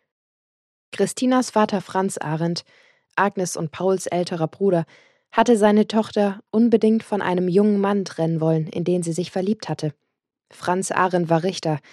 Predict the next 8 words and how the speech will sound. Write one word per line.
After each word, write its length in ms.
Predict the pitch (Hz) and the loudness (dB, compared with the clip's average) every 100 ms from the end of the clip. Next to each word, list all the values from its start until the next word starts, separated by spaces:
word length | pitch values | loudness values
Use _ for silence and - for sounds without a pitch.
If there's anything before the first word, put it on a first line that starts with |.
| - _ _ | -20 _ _
ein 200 | - 156 | -6 -4
Sittenstrenger 640 | 160 - - - 180 175 170 | -2 -4 -6 -6 -4 0 0
noch 160 | 165 | 0
dazu. 440 | 151 165 - 208 135 _ _ _ _ _ _ _ _ _ | -2 -4 -2 -4 -4 _ _ _ _ _ _ _ _ _
Die 80 | 160 | -8
Vorstellung, 600 | - 185 202 190 175 175 | 0 0 2 0 0 0
dass 220 | 175 170 | -2 -4
sich 260 | 180 170 | -6 -6